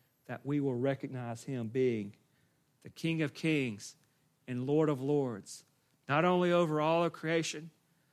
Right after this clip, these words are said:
not only over all the world, not only over our nation, and not only over our church, but most importantly, in our lives. Let Jesus rule in you,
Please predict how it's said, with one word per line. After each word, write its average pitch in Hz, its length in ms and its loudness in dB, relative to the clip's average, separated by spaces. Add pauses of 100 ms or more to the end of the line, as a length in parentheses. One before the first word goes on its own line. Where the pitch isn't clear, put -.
(200)
not 160 140 4
only 175 260 4
over 151 340 2
all 160 200 2
the 147 60 0
world, 160 440 0 (600)
not 185 240 4
only 196 320 4
over 180 320 2
our 170 160 0
nation, 139 420 -8 (880)
and 113 100 -14
not 139 200 -4
only 143 260 -2
over 127 320 -4
our 117 140 -8
church, - 540 -20 (960)
but - 120 -18
most 135 280 -6
importantly, 117 640 -8 (1300)
in 107 100 -14
our 101 140 -10
lives. 92 680 -14 (520)
Let 98 260 -12
Jesus 127 800 -6 (460)
rule 113 440 -6 (580)
in 107 200 -10
you, 98 320 -8